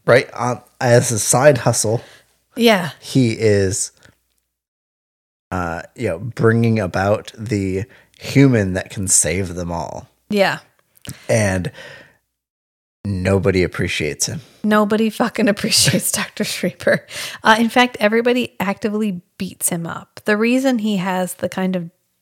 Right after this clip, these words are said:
Speaker 2: eye,
Speaker 1: Right, yeah, in,
Speaker 2: eye deformity,
Speaker 1: in the
Speaker 2: the droopy eye,
Speaker 1: flashback,
Speaker 2: and the hobble, and
Speaker 1: he
Speaker 2: like,
Speaker 1: does
Speaker 2: yeah.
Speaker 1: not have a hobble. He does not have, like, the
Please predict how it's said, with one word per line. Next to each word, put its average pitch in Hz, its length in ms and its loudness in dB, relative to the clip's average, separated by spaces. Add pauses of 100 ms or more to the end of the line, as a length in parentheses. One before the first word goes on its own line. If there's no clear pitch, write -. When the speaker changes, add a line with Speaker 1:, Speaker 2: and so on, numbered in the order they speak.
(340)
Speaker 2:
eye, 170 140 4
Speaker 1:
Right, 151 240 8
yeah, 135 300 6
in, 120 80 8
Speaker 2:
eye 202 180 6
deformity, 220 540 2
Speaker 1:
in - 60 4
the 147 60 10
Speaker 2:
the - 200 0
droopy 151 420 4
eye, 185 460 2
Speaker 1:
flashback, - 20 -16 (340)
Speaker 2:
and 208 260 2
the 196 180 6
hobble, 196 540 4
and 185 120 0
Speaker 1:
he 139 460 6
Speaker 2:
like, - 420 -10
Speaker 1:
does 123 160 8
Speaker 2:
yeah. 92 140 2
Speaker 1:
not 107 320 2
have 143 260 2
a 139 60 4
hobble. 113 640 0 (420)
He 120 260 0
does - 280 -2
not 104 360 0
have, 120 680 2
like, 117 320 2
the 107 420 6